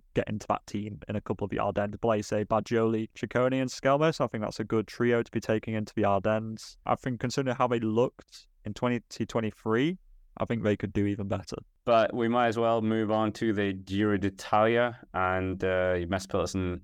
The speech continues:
Speaker 2: taking stage win. Obviously, the man he was fighting against to get the points classification jersey, they signed John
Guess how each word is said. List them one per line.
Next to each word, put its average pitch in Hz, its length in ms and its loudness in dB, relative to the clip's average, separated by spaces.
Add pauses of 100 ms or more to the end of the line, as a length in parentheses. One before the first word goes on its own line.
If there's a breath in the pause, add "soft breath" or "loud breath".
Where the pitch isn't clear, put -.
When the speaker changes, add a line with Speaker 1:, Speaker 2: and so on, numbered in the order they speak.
Speaker 2:
taking 90 260 -4
stage 87 280 -4
win. 95 180 0
Obviously, 107 380 0
the 95 80 -2
man 95 280 2
he 95 80 0
was 87 120 -4
fighting 98 300 2
against 85 320 -2
to - 60 -14
get 92 280 -2
the 87 240 2 (140)
points 104 200 0
classification 85 540 -2
jersey, 80 400 0 (340)
they 92 160 0
signed 87 540 0
John 87 220 0